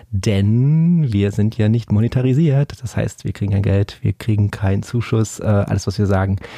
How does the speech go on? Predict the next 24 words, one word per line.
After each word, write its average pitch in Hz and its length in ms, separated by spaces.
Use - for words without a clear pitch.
ist - 320
pure 120 260
Leidenschaft 95 640
und 95 300
keine 92 320
Werbung. 92 460
Genau, 123 380
ähm, 139 500
also, 127 460
äh, 139 520
jetzt 135 200
mal 135 100
hier, 165 400
äh, 139 400
ich - 120
muss 143 140
mal 135 80
grad - 240
noch 135 160
mal 117 100
gucken, 190 720
äh, 120 520
Yvonne 120 260
läch-, 120 220